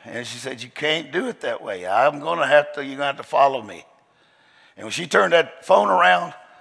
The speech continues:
<laughs> gosh, y'all, 'cause my son Jody, his son, he's in the next room, but I,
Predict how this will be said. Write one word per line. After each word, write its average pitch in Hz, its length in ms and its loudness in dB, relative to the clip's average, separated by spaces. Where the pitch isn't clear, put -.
<laughs> - 640 -20
gosh, - 580 -6
y'all, - 300 -10
'cause 156 180 -2
my 135 120 -2
son 214 260 4
Jody, 185 340 4
his 185 400 -2
son, 202 420 2
he's 294 240 0
in 202 80 -2
the 165 80 -6
next 165 280 2
room, 202 340 -4
but 143 100 2
I, 208 240 10